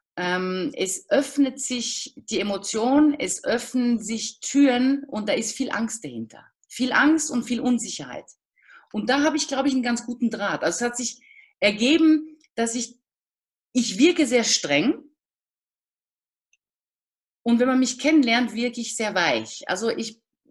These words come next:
kann immer nur sagen, was für ein Feedback ich bekommen habe. Äh, ich lass nicht flüchten. Also wenn, wenn ein Thema angegangen wird,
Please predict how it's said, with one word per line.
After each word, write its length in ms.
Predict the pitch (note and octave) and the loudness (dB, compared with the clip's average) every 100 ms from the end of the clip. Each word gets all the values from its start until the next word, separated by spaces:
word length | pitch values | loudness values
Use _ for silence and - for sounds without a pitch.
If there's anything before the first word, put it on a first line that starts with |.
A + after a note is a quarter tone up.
| _ - | _ -8
kann 200 | A3+ A#3+ | 0 2
immer 140 | B3+ | 4
nur 120 | B3+ | 4
sagen, 380 | A3+ G#3 A#3+ A#3 | 2 2 2 0
was 180 | G#3+ G#3 | -2 -4
für 60 | G#3+ | -6
ein 80 | |
Feedback 460 | G3+ C4+ - F3 D#3+ | -4 -2 0 0 0
ich 160 | F3 - | -4 -4
bekommen 360 | F3 E3+ F3 | -2 -2 -2
habe. 140 | F3+ - - - - - - | -4 -6 -18 -20 -20 -18 -2
Äh, 220 | G3 G3 | 2 2
ich 400 | - A3+ - - _ _ _ _ _ _ - | 0 -6 -6 -12 _ _ _ _ _ _ -6
lass 320 | G3+ A3 A3 | -2 0 0
nicht 180 | A#3 - | -2 -2
flüchten. 600 | A#3 A3+ - - - - | -2 -2 -4 -8 -12 -8
Also 280 | D3 D#3+ E3+ | -6 -2 0
wenn, 300 | F3 D#3 D3+ | 0 0 -2
wenn 220 | E3+ D#3 | 0 0
ein 280 | D3 E3 E3 | 0 0 -2
Thema 340 | G#3+ A3 E3+ | -4 0 0
angegangen 600 | C#3 F#3+ A3 A3+ A3+ A#3 | 0 -2 -2 0 0 0
wird, 220 | A#3+ C4+ | 0 -2